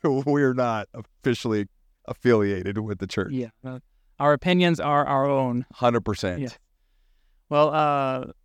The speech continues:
Speaker 2: Nathan, would you like to go into some testimony?
Speaker 1: Yeah,
Speaker 2: And
Speaker 1: so
Speaker 2: just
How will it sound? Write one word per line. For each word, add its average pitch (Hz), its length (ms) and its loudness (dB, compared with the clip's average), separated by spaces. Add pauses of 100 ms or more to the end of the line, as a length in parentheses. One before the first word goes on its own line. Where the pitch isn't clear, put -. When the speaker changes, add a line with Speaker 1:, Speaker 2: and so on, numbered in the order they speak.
(160)
Speaker 2:
Nathan, 160 480 0 (160)
would 131 180 -6
you 147 100 0
like 156 220 4
to 143 520 -2 (360)
go 147 180 0
into 143 440 0
some 135 140 -6
testimony? 180 640 0
Speaker 1:
Yeah, 160 200 4
Speaker 2:
And - 80 0
Speaker 1:
so 139 300 0
Speaker 2:
just - 300 -6